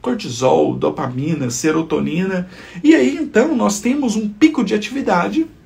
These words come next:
física durante o dia. Atividade mental durante o dia. Atividade orgânica durante o dia.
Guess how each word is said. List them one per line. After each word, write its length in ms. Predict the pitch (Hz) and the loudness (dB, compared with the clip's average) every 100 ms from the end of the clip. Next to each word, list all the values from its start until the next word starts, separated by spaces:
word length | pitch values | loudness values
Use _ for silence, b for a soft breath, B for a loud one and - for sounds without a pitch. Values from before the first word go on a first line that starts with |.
| - | -20
física 640 | - - 302 415 277 170 139 | -12 2 4 4 0 -4 -4
durante 380 | 135 131 131 139 | -2 -2 -4 -8
o 20 | |
dia. 380 | 131 117 - - - - - - | -6 -4 -6 -8 -20 -20 -20 -18
Atividade 480 | 131 139 165 180 190 | -12 -4 0 2 2
mental 640 | 214 214 196 208 226 339 254 | 2 0 -2 2 4 4 4
durante 320 | 175 160 - | 0 -4 -8
o 60 | |
dia. 360 | 139 131 117 - - B B | -8 -4 -4 -6 -16 B B
Atividade 480 | - 147 139 131 143 | -10 -4 0 0 4
orgânica 800 | 185 226 170 220 311 311 - 139 | 2 2 2 2 2 0 -2 -4
durante 380 | - 139 131 139 | -4 -4 -6 -6
o 20 | |
dia. 320 | 131 110 104 | -8 -8 -10